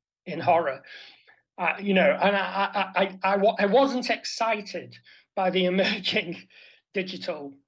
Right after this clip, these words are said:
landscape. I found it quite frightening. Uh,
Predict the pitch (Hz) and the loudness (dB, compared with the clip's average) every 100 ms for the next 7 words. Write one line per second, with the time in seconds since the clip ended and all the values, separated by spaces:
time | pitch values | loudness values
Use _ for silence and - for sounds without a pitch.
0 | _ 190 180 165 - 151 131 - - _ | _ -6 -6 -6 -2 0 -2 -6 -20 _
1 | _ 180 185 208 202 190 190 175 156 - | _ -4 2 4 4 0 0 0 0 0
2 | 208 208 185 170 139 _ _ _ _ _ | 2 2 0 -8 -12 _ _ _ _ _
3 | - 156 139 | -10 -4 -2